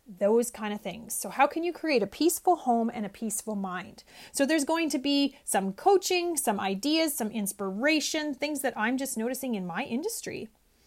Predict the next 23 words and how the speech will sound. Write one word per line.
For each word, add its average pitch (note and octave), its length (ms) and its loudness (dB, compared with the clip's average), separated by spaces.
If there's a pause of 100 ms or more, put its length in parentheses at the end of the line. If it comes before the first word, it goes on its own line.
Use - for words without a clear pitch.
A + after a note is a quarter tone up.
(720)
I C#4 100 6
also E4+ 260 4
want A#4 220 6
to B3 60 6
motivate A3+ 520 4
you, F#3 400 -4 (460)
educate B3+ 460 4
you. F#3+ 160 -2
I G#3+ 120 2
love A3+ 520 8
teaching G#3+ 580 -10 (720)
and G#3+ 140 0
I F#3+ 80 0
love G#3 680 4
talking. - 640 -6 (420)
And C4 180 8
so, E4 280 8
of C#4+ 120 0
course, E4 280 4
this D4+ 200 0
is B3+ 120 4
a A3+ 60 8
great A#3 720 0